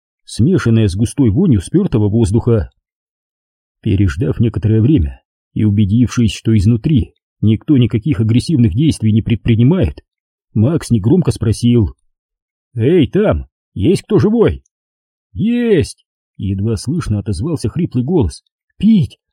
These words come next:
Дайте пить!» Осветив камеру, Макс выругался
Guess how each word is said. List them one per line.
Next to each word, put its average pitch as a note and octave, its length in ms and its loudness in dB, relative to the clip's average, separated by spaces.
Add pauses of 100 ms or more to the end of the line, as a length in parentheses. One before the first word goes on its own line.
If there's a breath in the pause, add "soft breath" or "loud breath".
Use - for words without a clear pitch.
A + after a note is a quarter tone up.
Дайте G3+ 380 -2
пить!» A3 460 -2 (1120)
Осветив G2+ 580 -2
камеру, C#3+ 540 -2 (340)
Макс A2 380 -2
выругался A#2 640 -2